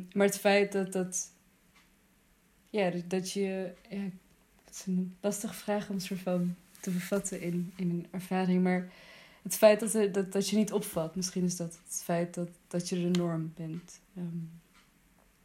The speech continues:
en niet meer, ja, de buitenstaander of de gast. En ik moet, en ik denk dat dat eigenlijk soort van het moment was dat ik dacht, ja, misschien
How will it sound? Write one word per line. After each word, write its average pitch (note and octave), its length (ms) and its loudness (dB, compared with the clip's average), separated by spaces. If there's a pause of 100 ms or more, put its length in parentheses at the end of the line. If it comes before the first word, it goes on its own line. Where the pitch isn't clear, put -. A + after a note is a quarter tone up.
(180)
en G3 120 2
niet F#3 240 2
meer, E3+ 440 -2 (1300)
ja, D#3+ 180 -6 (380)
de F3+ 140 0
buitenstaander F3 800 -2
of F3+ 120 -10
de - 80 -6
gast. - 560 -6 (680)
En G3 100 0
ik G#3 60 6
moet, G3 220 0 (1040)
en G#3 100 2
ik G#3 80 4
denk G#3 160 6
dat G3 80 4
dat F#3+ 160 4
eigenlijk F#3+ 320 -2
soort F#3+ 200 -2
van F3+ 340 -2
het F#3 100 -8
moment F3+ 340 0
was F3+ 180 -4
dat F3+ 120 -2
ik F3 120 -2
dacht, F3 440 -6 (720)
ja, E3+ 280 0 (360)
misschien F3+ 540 0